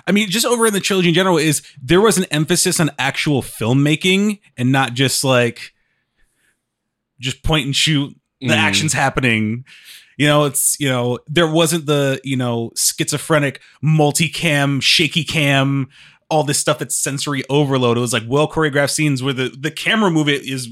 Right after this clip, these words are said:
Speaker 1: is very linear for the most part. It wasn't
Speaker 2: Yeah,
Speaker 1: angle
Speaker 2: it's,
Speaker 1: after
Speaker 2: it's pretty,
Speaker 1: angle.
Speaker 2: pretty
Speaker 1: There were
Speaker 2: minimal.
Speaker 1: wide shots. They were moving along, and, you know, it kinda reminds me of, uh, do you ever see Old Boy?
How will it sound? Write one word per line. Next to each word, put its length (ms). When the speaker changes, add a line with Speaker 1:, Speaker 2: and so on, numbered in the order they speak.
Speaker 1:
is 140
very 320
linear 400
for 120
the 80
most 240
part. 140
It 80
wasn't 280
Speaker 2:
Yeah, 80
Speaker 1:
angle 220
Speaker 2:
it's, 60
Speaker 1:
after 160
Speaker 2:
it's 140
pretty, 180
Speaker 1:
angle. 220
Speaker 2:
pretty 240
Speaker 1:
There 140
were 80
Speaker 2:
minimal. 140
Speaker 1:
wide 280
shots. 400
They 100
were 120
moving 340
along, 560
and, 240
you 100
know, 140
it 60
kinda 200
reminds 260
me 60
of, 100
uh, 300
do 160
you 100
ever 60
see 140
Old 240
Boy? 320